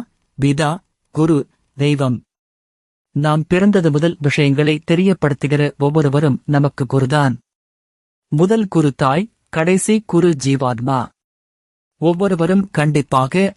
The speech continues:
ஆத்ம விழிப்புணர்வு பெற வேண்டும். அதை தரவல்ல நல்ல ஒரு குருவை அவசியம் பெற்றாக வேண்டும். குரு வழியைத்தான் காட்டுவார்.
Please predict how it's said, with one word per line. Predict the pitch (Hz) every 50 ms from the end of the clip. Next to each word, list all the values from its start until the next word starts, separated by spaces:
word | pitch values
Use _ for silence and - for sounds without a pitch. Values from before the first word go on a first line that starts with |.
| _
ஆத்ம | - 143 139 170 175 185 190 175
விழிப்புணர்வு | 139 143 135 139 151 - - 143 135 135 139 143 143 -
பெற | - 139 123 120
வேண்டும். | 127 127 131 123 151 147 135 120 95 - _ _ _ _ _ _ _ _ _ _ _ _ _ _ _ _ _ -
அதை | 151 165 175 190 196 196 196
தரவல்ல | - 151 143 143 139 143 135 139 160 175 180 - -
நல்ல | 139 135 143 147 170 190 214 220 185
ஒரு | 135 131 135 139
குருவை | - - 151 160 151 160 151 131 - _
அவசியம் | - 139 151 185 190 - 185 151 135
பெற்றாக | - 135 131 - - 147 135 127 120 131
வேண்டும். | 123 127 123 123 120 147 139 120 104 - - _ _ _ _ _ _ _ _ _ _ _ _ _ _ _ _ -
குரு | 170 175 208 220 233
வழியைத்தான் | 175 165 147 143 139 135 127 127 - - 147 143 147 151 -
காட்டுவார். | - 139 127 127 - 139 131 147 143 131 113 92